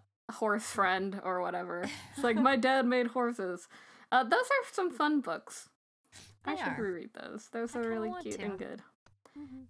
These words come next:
Speaker 1: And, uh, Rick Riordan, Riordan is a good, good feller.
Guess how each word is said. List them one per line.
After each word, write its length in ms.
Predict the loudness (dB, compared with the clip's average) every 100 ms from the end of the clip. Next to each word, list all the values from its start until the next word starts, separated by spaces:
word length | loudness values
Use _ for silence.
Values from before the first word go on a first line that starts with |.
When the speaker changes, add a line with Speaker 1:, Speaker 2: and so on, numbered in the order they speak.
| _
Speaker 1:
And, 280 | -6 -4 -4
uh, 120 | -6 -6
Rick 240 | -6 -4
Riordan, 600 | -4 -2 -2 -2 -4 -6 -10
Riordan 520 | -8 -4 -4 -2 -4 -4
is 180 | -8 -8
a 40 |
good, 300 | -6 -6 -8 -18 _ -4
good 240 | 0 0
feller. 420 | 0 0 2 -2